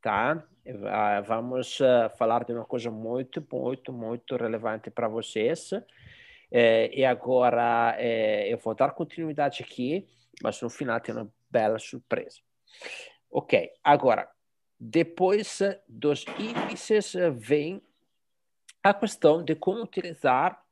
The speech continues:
por exemplo, um laboratório, né? Tem a colocação dos marcadores, a utilização de modelos para análise de marcha. E aqui, né, nós detalhamos, ah, eventualmente aspectos um pouco mais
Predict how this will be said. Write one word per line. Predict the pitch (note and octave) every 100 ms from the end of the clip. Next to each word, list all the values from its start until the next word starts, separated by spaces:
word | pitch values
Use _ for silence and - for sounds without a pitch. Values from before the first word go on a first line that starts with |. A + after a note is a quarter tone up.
| -
por | D#3 E3
exemplo, | C3+ A#2 A#2+ - D#3 -
um | A#2+ G#2
laboratório, | G#2 A2+ A2+ F3 - G#2+ A2 F3+ - _ _ _ _ -
né? | B2 D3
Tem | D3 A2
a | G2+
colocação | - A#2 - A2+ A2+
dos | F#2 F#2
marcadores, | G2+ G#2 C#3+ C3 D3+ D#3 C#3+ B2 -
a | G#2+
utilização | - G2 F#2+ A2 - A2+
de | G2 A2+
modelos | G2+ G2 G#2+ G2+
para | - G2+
análise | G#2+ G2+ G2+ G2+
de | B2+
marcha. | D3+ C3+ C#3+ - D3 C#3+ _ - _ _
E | F3
aqui, | G3 - C#3+
né, | D#3 A#2 D#3 D#3
nós | G#2+ A#2 - -
detalhamos, | B2 B2+ C#3+ F3 E3+ E3+ E3 E3 - -
ah, | D3 D3
eventualmente | D3 C3 C#3 C#3+ C#3+ C#3+
aspectos | C3+ - D3+ C#3 - -
um |
pouco | B2 D3 - D3
mais | C#3+ C#3+